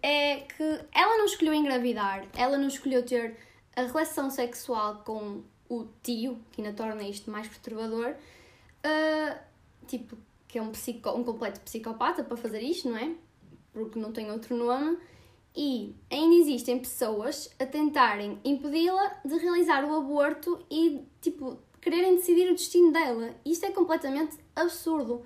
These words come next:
Tipo, as pessoas estão mais preocupadas com o que a rapariga vai fazer do que com o castigo que lhe, que vão dar ao agressor. Isto não cabe na cabeça de ninguém. Não cabe mesmo. Obviamente que isto só podia vir da extrema-direita, não é?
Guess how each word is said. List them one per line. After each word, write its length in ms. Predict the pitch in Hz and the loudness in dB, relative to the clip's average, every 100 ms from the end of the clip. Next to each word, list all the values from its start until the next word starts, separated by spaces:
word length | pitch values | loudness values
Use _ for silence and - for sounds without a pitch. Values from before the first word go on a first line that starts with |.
| - - - | -16 -20 -8
Tipo, 220 | 277 - | -6 -2
as 80 | 285 | -2
pessoas 220 | - 330 | 0 0
estão 180 | 277 302 | 0 0
mais 200 | 294 392 | 0 0
preocupadas 560 | - 349 359 262 220 233 | 0 -2 2 0 0 -4
com 100 | 285 | -6
o 40 | |
que 80 | 277 | -4
a 40 | 294 | -4
rapariga 500 | 277 - 247 214 226 | -2 0 0 0 0
vai 160 | 339 | 0
fazer 520 | 480 359 247 220 247 - - _ _ - | 2 0 2 0 -2 -8 -18 _ _ -2
do 160 | 359 | -2
que 40 | 370 | 2
com 180 | 427 | 2
o 20 | 415 | 4
castigo 720 | 403 - 370 415 427 440 - | 0 0 2 2 2 -4 0
que 80 | 359 | 2
lhe, 200 | 359 339 | 4 4
que 180 | - 349 | 0 2
vão 120 | 403 | 6
dar 160 | 403 403 | 6 6
ao 80 | 403 | 2
agressor. 640 | 359 - 415 415 269 269 - _ | 0 -2 0 2 2 0 -10 _
Isto 340 | 302 320 - 381 | -8 -8 -8 -6
não 460 | 381 381 415 440 | -4 0 0 2
cabe 300 | - 415 403 | 6 6 8
na 100 | 370 | 4
cabeça 400 | 359 311 240 247 | 4 0 0 0
de 80 | 240 | -2
ninguém. 360 | 226 202 165 - - - - _ | -2 -6 -8 -10 -18 -20 -20 _
Não 200 | 269 302 | -2 -2
cabe 420 | 302 330 359 - 302 | 2 4 4 4 2
mesmo. 400 | 285 220 226 - - | 2 0 -6 -10 -6
Obviamente 440 | 233 247 262 254 | -2 0 0 -4
que 60 | - | -6
isto 100 | - | -4
só 100 | 247 | -4
podia 460 | 247 226 233 233 | -2 0 0 0
vir 160 | 226 240 | 0 0
da 80 | 233 | 0
extrema-direita, 640 | 240 233 233 269 226 208 | -2 -4 0 0 0 -4
não 160 | 208 196 | -10 -10
é? 180 | 196 | -12